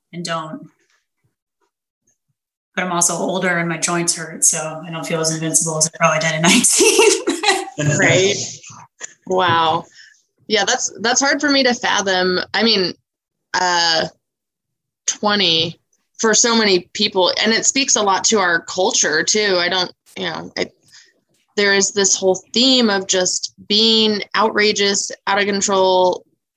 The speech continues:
Speaker 2: and that's so cool. Like, that's what kids feel is cool, or kids,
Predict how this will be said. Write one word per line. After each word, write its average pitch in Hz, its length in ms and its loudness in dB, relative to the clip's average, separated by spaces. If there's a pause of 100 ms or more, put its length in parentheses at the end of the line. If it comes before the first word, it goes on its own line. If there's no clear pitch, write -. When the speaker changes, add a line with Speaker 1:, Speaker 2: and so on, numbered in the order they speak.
(140)
Speaker 2:
and 190 140 0
that's 175 200 0
so 185 200 2
cool. 190 540 2
Like, - 180 -4
that's - 240 -4
what 175 260 -2 (680)
kids - 480 -4 (100)
feel 165 180 2
is 165 160 0
cool, 170 260 -2
or 175 140 0
kids, 170 480 -4